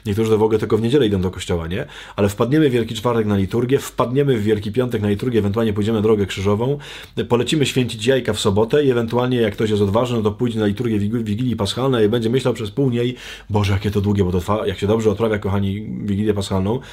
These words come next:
to i ze trzy, cztery godziny ona może trwać, nie? Czy nie jesteśmy skąpi? Ja wiem, że ja jestem skąpy.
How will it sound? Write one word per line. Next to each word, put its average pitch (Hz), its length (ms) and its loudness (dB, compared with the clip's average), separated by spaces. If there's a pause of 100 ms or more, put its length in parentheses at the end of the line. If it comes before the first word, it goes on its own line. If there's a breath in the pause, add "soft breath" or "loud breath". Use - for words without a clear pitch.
(220 loud breath)
to 104 100 2
i 101 80 4
ze 104 120 4
trzy, 117 180 -4
cztery 135 240 2
godziny 143 220 2
ona 98 120 2
może 90 200 -2
trwać, - 320 -12
nie? 127 240 -8 (2500 loud breath)
Czy - 140 -6
nie 135 40 4
jesteśmy 147 300 0
skąpi? 80 600 -4 (580)
Ja 104 100 0
wiem, 127 180 0
że 123 80 0
ja 123 60 4
jestem 110 340 0
skąpy. - 420 -12